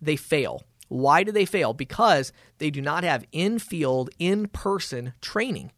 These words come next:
okay? You need a training program from the processor that provides you with two things,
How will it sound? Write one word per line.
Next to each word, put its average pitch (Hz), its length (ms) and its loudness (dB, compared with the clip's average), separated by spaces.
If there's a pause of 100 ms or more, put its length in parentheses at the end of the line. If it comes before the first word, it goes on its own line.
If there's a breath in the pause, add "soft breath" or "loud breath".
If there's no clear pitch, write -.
okay? 180 320 2 (440 soft breath)
You 156 260 -4
need 294 160 -2
a 262 40 0
training 220 400 0
program 139 540 2
from 160 240 0
the 214 80 0
processor 165 680 -2 (360 soft breath)
that 170 180 0
provides 156 520 -2
you 202 140 -4
with 151 300 -2 (360 soft breath)
two 220 400 -4
things, 120 520 -8